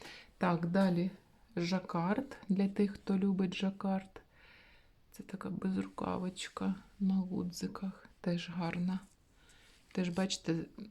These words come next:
з класичним образом дуже гарно виглядає. Підбираємо улюблені кольори і вив'язуємо, кому така моделька подобається.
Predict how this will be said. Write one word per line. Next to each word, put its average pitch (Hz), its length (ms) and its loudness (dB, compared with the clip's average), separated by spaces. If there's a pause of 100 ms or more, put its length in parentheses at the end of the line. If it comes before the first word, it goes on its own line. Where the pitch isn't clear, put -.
(180)
з - 160 -6
класичним 170 680 2
образом 190 500 2
дуже 170 240 -2
гарно 170 380 0
виглядає. 170 840 -2 (3750)
Підбираємо 175 600 6
улюблені 165 760 6 (240)
кольори 190 600 6 (320)
і 220 100 6
вив'язуємо, 170 960 -2 (340)
кому 170 220 -4
така 170 240 -2
моделька 170 480 2
подобається. 165 1120 -2